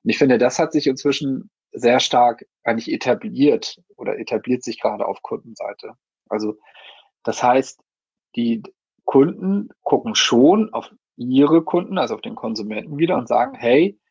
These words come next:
mir ist es eigentlich egal, wo der seine Reise anfängt, digital oder physisch. Der kann halt permanent zwischen diesen Welten halt wechseln. Und das möchte ich gerne begleiten. Und da kommt dann die C D P,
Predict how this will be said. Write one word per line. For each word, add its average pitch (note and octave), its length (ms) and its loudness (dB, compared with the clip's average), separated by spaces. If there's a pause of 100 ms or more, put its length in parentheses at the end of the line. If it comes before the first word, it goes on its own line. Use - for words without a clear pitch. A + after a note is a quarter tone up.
(160)
mir B2+ 100 0
ist C#3 100 0
es A2 140 2
eigentlich B2 280 0
egal, A#2 460 2
wo A#2 200 -2
der A2 200 2
seine A2 400 -4
Reise G2+ 460 -6
anfängt, F3 560 -4
digital A#2 500 0
oder G2+ 180 -6
physisch. E3+ 680 0 (680)
Der A2+ 140 4
kann C#3+ 340 0
halt B2 300 -2
permanent C3+ 520 -2
zwischen B2+ 360 -6
diesen B2+ 300 -8
Welten A#2 400 0
halt A2+ 240 -4
wechseln. G2+ 480 -8 (580)
Und A#2 180 -2
das B2 220 4
möchte D3 320 2
ich C#3 160 2
gerne B2+ 240 2
begleiten. C#3 680 -2 (160)
Und A2+ 140 -10
da A#2+ 140 4
kommt D#3 260 -4
dann C3+ 140 2
die C3 80 -8
C B2 200 -8
D A2 120 -4
P, F3 400 -6